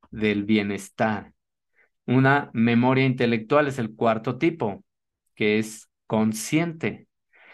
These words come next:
Las estructuras y conexiones neurológicas que están formadas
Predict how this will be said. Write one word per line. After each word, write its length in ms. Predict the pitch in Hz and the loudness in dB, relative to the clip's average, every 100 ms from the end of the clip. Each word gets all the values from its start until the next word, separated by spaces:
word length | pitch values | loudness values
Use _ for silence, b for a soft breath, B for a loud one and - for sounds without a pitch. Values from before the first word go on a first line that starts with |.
| B B - | B B 0
Las 300 | 120 143 180 | 2 4 2
estructuras 720 | 165 170 156 160 165 156 127 | -2 0 0 2 4 4 2
y 80 | 123 | -2
conexiones 720 | 131 143 135 - 143 139 131 | 0 0 -2 -4 -2 -2 0
neurológicas 880 | 131 143 147 139 123 127 113 123 123 | 2 2 2 2 2 0 -2 -2 -2
que 120 | 123 | -8
están 440 | 110 - 143 135 | -4 -2 -2 -2
formadas 1120 | - 127 120 131 156 160 117 104 110 - - | 0 2 2 2 2 2 0 -2 -4 -12 -20